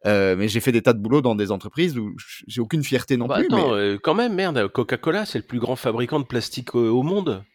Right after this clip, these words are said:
Speaker 2: C'est pas rien.
Speaker 1: Et de diabète aussi, le plus grand fabricant de diabète,
Speaker 2: Ouais,
Speaker 1: non ?
Speaker 2: ouais,
Speaker 1: Je, je,
Speaker 2: aussi,
Speaker 1: je,
Speaker 2: ouais,
Speaker 1: ouais,
Speaker 2: ouais,
Speaker 1: c'est vrai
Speaker 2: tu vois,
Speaker 1: que
Speaker 2: ça fait deux records du monde. Moi, je trouve qu'on peut être fier.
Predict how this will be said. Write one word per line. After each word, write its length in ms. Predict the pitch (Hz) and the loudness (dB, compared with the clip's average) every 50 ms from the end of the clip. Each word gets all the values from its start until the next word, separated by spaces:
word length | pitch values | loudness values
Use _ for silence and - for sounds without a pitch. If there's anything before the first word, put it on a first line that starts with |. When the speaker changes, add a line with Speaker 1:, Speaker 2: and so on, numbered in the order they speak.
| _ _ _ | _ _ _
Speaker 2:
C'est 180 | - - 107 | -14 -14 -2
pas 120 | - 117 107 | -2 0 2
rien. 340 | - 180 226 302 370 349 - _ _ _ _ _ _ | 4 2 2 2 2 -2 -4 _ _ _ _ _ _
Speaker 1:
Et 80 | 131 123 | 2 4
de 80 | 110 120 | 4 4
diabète 380 | 107 110 131 139 156 127 - | 6 6 6 6 6 4 4
aussi, 180 | 101 92 104 101 | 0 -2 -2 -4
le 100 | 95 87 | -4 -4
plus 180 | - _ - 110 | -4 _ -4 -2
grand 140 | - 107 | -2 -2
fabricant 340 | 104 - 101 107 110 - 113 | -4 -2 -2 -2 -2 -2 -2
de 60 | 110 | -4
diabète, 220 | 110 127 131 123 139 | -2 -2 -2 0 0
Speaker 2:
Ouais, 260 | 185 226 240 226 170 | 2 2 2 0 -2
Speaker 1:
non ? 120 | 135 - | -2 0
Speaker 2:
ouais, 200 | - 220 269 320 | 0 0 2 0
Speaker 1:
Je, 40 | 285 | 0
je, 60 | - | 0
Speaker 2:
aussi, 240 | 113 101 98 92 - 90 | 0 0 0 -4 -6 -4
Speaker 1:
je, 100 | 92 104 | -4 -4
Speaker 2:
ouais, 220 | - - 294 277 | -2 -4 -4 -2
Speaker 1:
ouais, 100 | - 113 | 4 6
Speaker 2:
ouais, 120 | 127 165 | 6 6
Speaker 1:
c'est 120 | 185 190 135 | 8 6 6
vrai 140 | 113 123 123 | 6 6 4
Speaker 2:
tu 60 | 120 | 4
vois, 80 | 117 | 4
Speaker 1:
que 60 | 107 104 | 4 4
Speaker 2:
ça 120 | 104 - | 4 4
fait 160 | 101 - 139 | 2 2 0
deux 240 | 123 120 117 139 170 | 0 2 6 6 6
records 360 | 165 151 165 147 - 147 135 | 8 6 4 6 6 4 6
du 120 | 139 135 131 | 6 4 4
monde. 260 | 139 175 226 247 247 | 6 6 4 4 4
Moi, 120 | 165 139 | 2 0
je 60 | - | 0
trouve 180 | - - 185 - | 0 -6 -6 0
qu'on 120 | - - | 0 0
peut 100 | - - | 2 2
être 120 | 160 139 - | -2 -2 -2
fier. 280 | - - 104 113 127 | -4 -4 -4 -4 -4